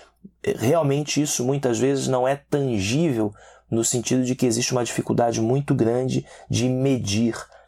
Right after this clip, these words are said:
Há estratégias para medições, há estratégias para tornar, é, é, quantitativa, né, essa, essa mensuração da cultura de segurança de alimentos.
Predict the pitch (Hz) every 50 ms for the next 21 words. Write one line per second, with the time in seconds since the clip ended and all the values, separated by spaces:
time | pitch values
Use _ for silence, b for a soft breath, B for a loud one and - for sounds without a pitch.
0 | B B _ _ - - 127 143 175 190 185 170 - - - 127 123 113 - -
1 | 127 127 139 147 143 131 120 113 - - - - 123 139 143 135 127 120 117 117
2 | 117 107 104 101 - - - 110 113 127 139 147 139 120 - - 123 139 147 143
3 | - - - 117 107 - - 120 123 120 113 107 - - - 113 113 107 - -
4 | 113 104 87 92 95 113 123 143 151 - - - B B B B B B B B
5 | B - 123 113 110 110 110 110 107 104 104 98 98 - 107 107 101 98 - -
6 | 120 117 113 - - 120 - - 117 104 104 - - - 135 147 170 175 156 117
7 | 107 104 110 117 127 139 B B B B B B B - 117 110 107 - - -
8 | 113 110 107 104 104 107 107 107 - - - 110 107 104 104 101 104 113 117 113
9 | 113 - - - 120 113 107 95 - - - - 127 139 151 151 147 B B B
10 | B B B B - 104 110 104 - - 113 104 - 110 110 110 101 - - -
11 | 110 101 107 107 107 104 - 104 98 107 101 98 95 90 90 98 120 139 147 147
12 | - - 143 - -